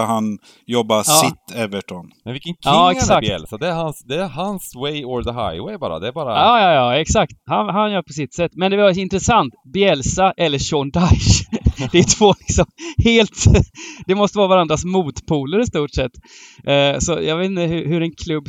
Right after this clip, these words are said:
Speaker 2: tänker från att gå från Bielsa till Sean Dyche. Sen tycker jag att Sean Dyche kanske är det perfekta valet om man bara ser det kortsiktigt och vill klara kontraktet. Då är han
Speaker 3: Ja.
Speaker 2: kanske ett bättre val än Bielsa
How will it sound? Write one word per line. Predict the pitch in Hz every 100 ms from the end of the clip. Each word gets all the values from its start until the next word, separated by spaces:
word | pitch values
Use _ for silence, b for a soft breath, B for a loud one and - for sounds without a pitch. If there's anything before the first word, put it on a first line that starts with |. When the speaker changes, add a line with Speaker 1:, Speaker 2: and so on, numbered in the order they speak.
| -
Speaker 2:
tänker | 165 139 123 - 214 214
från | - 165 156
att |
gå | 156 139
från | 139 135
Bielsa | 143 127 113 127
till | - 127
Sean | - 127 120
Dyche. | 143 170 131
Sen | - 165
tycker | 202 -
jag | 165
att |
Sean | - 147
Dyche | 143 156 -
kanske | 135 139
är |
det | 139
perfekta | 190 185 151 156
valet | 135 127 151
om |
man | 139
bara | 139 143 127 127 131 b b b b -
ser | 143
det |
kortsiktigt | - 165 - - 127 127 -
och | 139 131
vill | 117
klara | 147 123
kontraktet. | 131 - 127 - - 139 - -
Då | 156 147
är | 139
han | 165 135 117 - b b
Speaker 3:
Ja. | 92 90 87
Speaker 2:
kanske | 120 123
ett | - -
bättre | 117 - 147
val | 143 127
än | 120
Bielsa | 127 113 - - -